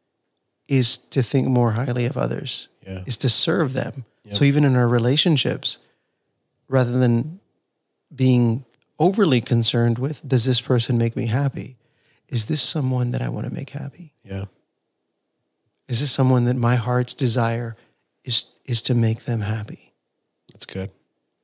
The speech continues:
Speaker 2: Well, that, that self-, so the selfish ambition of making somebody your source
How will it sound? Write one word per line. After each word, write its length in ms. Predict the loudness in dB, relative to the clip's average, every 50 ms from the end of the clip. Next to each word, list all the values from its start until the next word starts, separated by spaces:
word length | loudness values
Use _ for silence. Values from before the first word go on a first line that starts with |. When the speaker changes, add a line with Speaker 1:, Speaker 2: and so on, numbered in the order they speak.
| _ _ _ _ _ _ _ _ _ _ _
Speaker 2:
Well, 100 | 2 4
that, 260 | 4 4 4 0 -4 _ _ _ _ _ _ _ _ _ _ _ _ _ _ _ _ _ _ _ _ _ _ _ _ _ _ _ _ _ _ _ _ _ _ _ _ _ _ _ _ _
that 180 | -2 0 2 4
self-, 220 | 4 4 4 2 2 0 0 -2 0
so 160 | -2 -2 0
the 100 | 2 2
selfish 400 | 4 4 4 4 4 4 2 4
ambition 600 | 2 2 2 2 0 0 0 0 -2 -4 -6 -10 -14 _ _ _ _ _ _ _
of 140 | -12 -12 -12 _ _ _ _
making 560 | -20 -20 -14 -6 -4 -4 -4 -2 -2 -2 0
somebody 320 | 2 0 0 0 0 -2 -2
your 160 | -4 -2 -2
source 640 | -2 0 0 -2 -4 -4 -4 -2 0 0 0 0 0